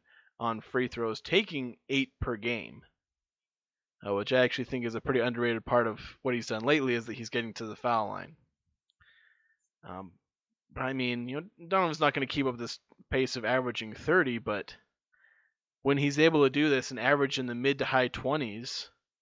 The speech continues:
the Jazz are just so much better.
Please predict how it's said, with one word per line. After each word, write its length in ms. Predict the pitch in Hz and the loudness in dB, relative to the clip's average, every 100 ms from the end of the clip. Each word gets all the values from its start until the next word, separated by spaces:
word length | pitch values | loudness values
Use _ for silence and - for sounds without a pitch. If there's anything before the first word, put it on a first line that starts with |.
| _ _ _ _ - | _ _ _ _ -12
the 80 | |
Jazz 400 | 127 - 151 156 | -6 0 2 2
are 80 | 156 | -2
just 420 | 143 147 - - | 0 -2 -2 -8
so 220 | - 139 135 | 0 2 4
much 300 | 127 - - | 0 -2 -4
better. 400 | 107 98 - | -6 -6 -14